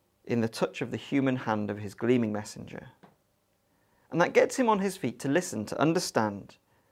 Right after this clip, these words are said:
and to live faithfully. But for us, well,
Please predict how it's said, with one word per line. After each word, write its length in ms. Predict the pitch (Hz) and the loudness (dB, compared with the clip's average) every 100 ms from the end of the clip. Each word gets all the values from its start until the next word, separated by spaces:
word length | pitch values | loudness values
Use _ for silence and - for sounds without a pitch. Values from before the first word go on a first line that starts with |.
| _ | _
and 100 | - | -6
to 80 | 117 | -2
live 260 | 110 131 135 | 2 2 2
faithfully. 560 | 110 95 - - 110 - - - | -4 -4 -14 -14 -14 -18 -20 -14
But 440 | - 175 - - _ _ _ _ _ | 8 10 10 6 _ _ _ _ _
for 260 | - 180 - | 4 4 10
us, 540 | 254 127 107 - - - _ _ _ _ _ _ _ _ _ _ _ _ _ _ _ _ _ _ - | 12 12 6 -6 -14 -18 _ _ _ _ _ _ _ _ _ _ _ _ _ _ _ _ _ _ -4
well, 320 | 170 175 | 0 0